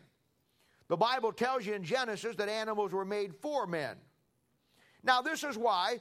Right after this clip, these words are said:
I mean, uh, this is why, you know, if you ever stop and think about it,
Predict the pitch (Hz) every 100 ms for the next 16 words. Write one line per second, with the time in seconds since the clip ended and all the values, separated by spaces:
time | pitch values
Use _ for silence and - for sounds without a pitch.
0 | - - 220 226 214 208 208 190 - -
1 | 254 247 214 190 220 226 196 147 - -
2 | 208 214 208 - - 180 185 196 214 196
3 | 220 196 170 156 240 214 170 156 151 185